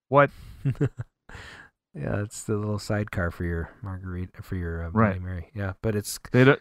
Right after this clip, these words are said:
Speaker 1: they don't do that here.
Speaker 2: Yeah.
Speaker 1: It's very sad. I miss those little miniature beer bottles.
Speaker 2: <laughs> Yeah, so if you don't know what sangrita is, look it up, S A N G R I T A, and there's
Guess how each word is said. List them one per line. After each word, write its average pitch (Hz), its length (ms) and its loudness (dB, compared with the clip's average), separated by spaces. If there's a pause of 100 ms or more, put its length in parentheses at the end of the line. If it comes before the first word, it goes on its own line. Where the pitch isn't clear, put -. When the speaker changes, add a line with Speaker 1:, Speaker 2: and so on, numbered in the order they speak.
(100)
Speaker 1:
they 127 120 6
don't 127 140 6
do 131 100 4
that 101 180 6
here. 92 220 -2 (480)
Speaker 2:
Yeah. 92 220 -8
Speaker 1:
It's - 120 -20
very 117 180 2
sad. 98 380 -2 (160)
I 120 80 0
miss 143 200 2
those 120 180 2
little 107 320 0 (160)
miniature 123 440 6
beer 113 160 6
bottles. 101 460 2 (580)
Speaker 2:
<laughs> 339 540 4 (1200)
Yeah, 120 160 10
so 131 200 12
if 127 120 10
you 131 240 12
don't 131 240 12
know 151 60 12
what 143 100 12
sangrita 123 480 10
is, 117 280 10
look 117 120 6
it 113 80 8
up, 110 140 0
S 107 200 0
A 101 160 6
N 95 220 4
G 90 180 2
R 82 160 2
I 82 140 0
T 80 240 -6
A, 78 280 -6 (540)
and 78 160 -6
there's 78 380 -4